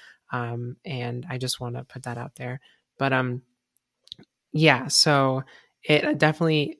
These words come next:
extends and affects a large part, like, of, of our population. And so I just, I find it super, super scary that, like, this minority of people can affect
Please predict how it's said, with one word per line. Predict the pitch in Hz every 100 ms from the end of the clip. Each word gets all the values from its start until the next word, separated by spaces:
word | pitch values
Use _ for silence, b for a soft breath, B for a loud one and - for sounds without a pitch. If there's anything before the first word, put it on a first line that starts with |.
| -
extends | 135 - 147 139 139 135
and | 131
affects | 131 - 131 - -
a | 143
large | 135 127 131 131 -
part, | - 131 127 - -
like, | 139 135
of, | 127 - -
of | 135
our | 131
population. | 139 135 135 147 180 - 131 123 131 b b b b
And | 135 131
so | - 131 127 123 135 -
I | 135
just, | 131 127 - - - 143
I |
find | - 135 131
it | 127 127
super, | - - 135 135 127 127 127 - _ _ _ _ _ _
super | - 143 143
scary | 139 - 127 127 127
that, | 123 302
like, | - - - - _ _ _ _ _ _ -
this | 143 -
minority | 139 135 135 135
of | -
people | 135 131 123 123
can | 139
affect | 127 - 123 123 -